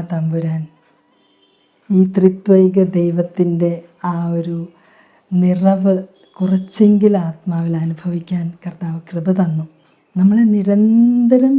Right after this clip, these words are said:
സ്നേഹിച്ചുകൊണ്ടിരിക്കുന്ന നമ്മുടെ ദൈവം, ഏക സത്യദൈവം, പരമപരിശുദ്ധ ത്രിത്വം, ആ ദൈവത്തെ ആസ്വദിക്കാൻ, ആദ്യമായിട്ട് ടേസ്റ്റ് ചെയ്യാൻ, രുചിക്കാൻ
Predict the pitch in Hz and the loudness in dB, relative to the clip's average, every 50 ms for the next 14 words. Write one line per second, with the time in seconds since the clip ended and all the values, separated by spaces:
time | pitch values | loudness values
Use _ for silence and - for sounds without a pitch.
0 | 254 254 - - 208 190 180 180 185 185 185 - 196 185 190 185 180 175 180 170 | 0 -2 -2 0 0 0 0 0 -2 -4 -2 -2 0 2 2 2 2 0 -2 -2
1 | 170 165 170 - - 175 170 170 175 185 220 208 - _ _ _ _ _ - 180 | -4 -6 -6 -6 -4 -2 -2 -2 -2 -4 -4 -6 -10 _ _ _ _ _ -6 -4
2 | 165 165 160 156 160 156 156 165 156 151 143 147 147 151 _ _ _ _ _ _ | -2 -2 0 0 0 0 0 -2 -4 -4 -6 -8 -12 -14 _ _ _ _ _ _
3 | _ _ _ - 175 165 175 180 185 185 202 185 - - 165 160 160 - 170 165 | _ _ _ -6 -2 0 2 2 2 2 -2 -4 -2 -4 -4 -4 -2 -2 -4 -2
4 | 156 165 160 156 156 165 160 156 156 - _ _ - - 165 165 185 180 185 180 | -2 -2 -2 -2 -4 -4 -6 -8 -10 -12 _ _ -10 -8 -6 -4 -2 -2 -4 -4
5 | - 170 156 156 156 - - 175 165 - 175 165 - 180 160 156 _ - 160 151 | -6 -8 -10 -8 -8 -8 -8 -8 -6 -8 -8 -8 -10 -12 -16 -16 _ -18 -18 -18
6 | - - _ _ _ _ _ _ _ _ _ - - - 180 196 226 240 226 233 | -18 -20 _ _ _ _ _ _ _ _ _ -20 -4 2 4 6 6 6 6 4
7 | 214 202 202 202 196 190 - - - 196 208 226 254 254 - 180 175 180 180 185 | 2 2 2 -2 -4 -8 -6 -4 0 2 2 2 0 -4 -8 -8 -6 -6 -6 -6
8 | - - 208 185 170 185 185 - - 196 160 139 - - _ _ _ _ _ _ | -4 -4 -4 -2 -2 -4 -4 -4 -4 -4 -4 -4 -6 -14 _ _ _ _ _ _
9 | _ _ _ _ _ _ _ _ _ _ _ _ _ _ _ _ - 175 180 165 | _ _ _ _ _ _ _ _ _ _ _ _ _ _ _ _ -4 -4 0 2
10 | 190 190 202 196 196 196 202 196 196 208 202 - _ - 190 185 190 202 - - | 2 2 2 2 0 -2 -2 -2 -2 -4 -4 -2 _ 4 4 4 4 2 0 -6
11 | - - 269 247 254 208 175 160 151 147 151 - - 190 170 175 185 180 - - | 0 2 2 4 4 2 0 -2 -4 -8 -12 -14 -14 -6 0 2 2 2 2 -2
12 | 214 185 - - 214 180 165 | -6 -4 2 2 2 2 2